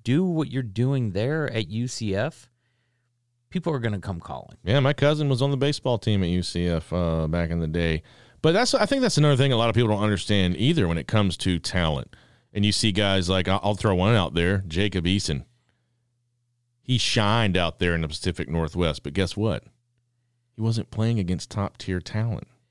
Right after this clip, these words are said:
Speaker 2: S-, and people wonder why these, these, uh, blue-chip prospects or these guys,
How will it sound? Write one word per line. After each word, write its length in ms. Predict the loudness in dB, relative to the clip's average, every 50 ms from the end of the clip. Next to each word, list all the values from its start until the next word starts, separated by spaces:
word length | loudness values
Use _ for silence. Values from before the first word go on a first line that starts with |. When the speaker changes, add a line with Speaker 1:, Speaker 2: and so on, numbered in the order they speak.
| _ _ _ _ _ _ _ _ _ _ _ -10
Speaker 2:
S-, 140 | -10 -4
and 280 | -2 0 0 2 0 2
people 280 | 2 2 2 4 2 4
wonder 260 | 2 4 4 4 4
why 160 | 4 2 4
these, 380 | 4 2 2 2 0 -2 -2 0
these, 280 | 0 0 0 2 0
uh, 320 | 0 2 2 2 0 0 -2
blue-chip 520 | 0 2 2 2 2 2 -2 -2 -2 _
prospects 500 | 0 0 0 0 0 0 -2 -2 0 0
or 60 | 0
these 160 | 0 0 2
guys, 320 | 0 0 2 2 0 -2